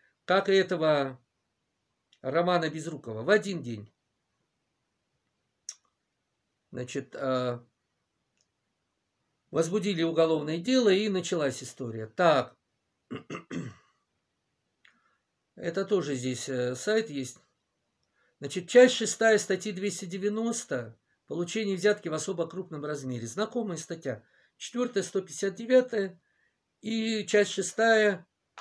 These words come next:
двести девяностый. Вот между ними, как между двух тополей, мы ходим и записываем видео, и говорим, как ай-яй-яй, всё это плохо и нехорошо.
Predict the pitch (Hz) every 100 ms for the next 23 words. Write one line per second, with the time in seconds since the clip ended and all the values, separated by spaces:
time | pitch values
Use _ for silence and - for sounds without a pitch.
0 | - 156 202 - 131 113 110 110 110 -
1 | - - 233 233 165 165 214 196 202 196
2 | 240 233 202 175 175 170 165 160 156 131
3 | - - _ _ _ _ _ 131 175 196
4 | - 170 - 180 233 226 202 151 - 220
5 | 180 190 180 160 _ _ _ _ _ 156
6 | 143 165 208 180 180 165 160 208 175 165
7 | 160 151 151 160 196 202 175 - _ _
8 | _ _ _ 185 180 175 156 156 185 190
9 | 180 165 160 190 - 208 208 156 143 131
10 | 131 123 - 135 135